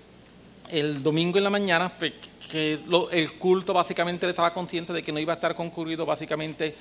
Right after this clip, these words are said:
iba mucha gente que iban a estar en las distintas paradas y cosas así, y que ellos, eh, íbamos a, a estar en el culto por la tarde, pero me adelanta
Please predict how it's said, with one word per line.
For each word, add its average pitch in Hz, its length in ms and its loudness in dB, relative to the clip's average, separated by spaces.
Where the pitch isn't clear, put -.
iba 160 200 6
mucha 156 260 -2
gente 156 300 -4
que 160 80 0
iban 156 180 2
a 156 60 2
estar 156 340 4
en 151 160 -2
las 143 140 2
distintas 151 580 0
paradas 147 720 6
y 139 140 -2
cosas 151 340 -4
así, 151 400 -4
y 143 360 -4
que 170 340 0
ellos, 185 260 0
eh, 170 200 -8
íbamos 190 400 0
a, 185 60 6
a 175 260 2
estar 185 240 0
en 185 60 0
el 165 100 -2
culto 180 320 -2
por 220 120 2
la 208 140 4
tarde, 160 340 2
pero 160 220 -2
me 160 160 0
adelanta 180 580 2